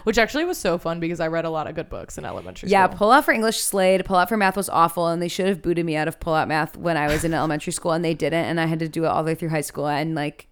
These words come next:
Speaker 2: fail and get a two on the calc A P test.
Speaker 1: Yeah,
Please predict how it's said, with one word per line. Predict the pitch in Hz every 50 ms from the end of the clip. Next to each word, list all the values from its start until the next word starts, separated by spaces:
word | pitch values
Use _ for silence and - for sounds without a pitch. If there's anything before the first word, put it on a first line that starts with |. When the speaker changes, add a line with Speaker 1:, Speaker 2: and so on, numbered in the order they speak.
| _ _ - -
Speaker 2:
fail | - - 165 143 135 131 135
and | 151 160 160
get | 151 165 151
a | 156
two | - - - 165 147
on | 131 143 147
the | 151 147 143
calc | - - 170 147 151 - -
A | - 165 160
P | - - -
test. | - 160 101 107 - - - - - - 175
Speaker 1:
Yeah, | 175 175 160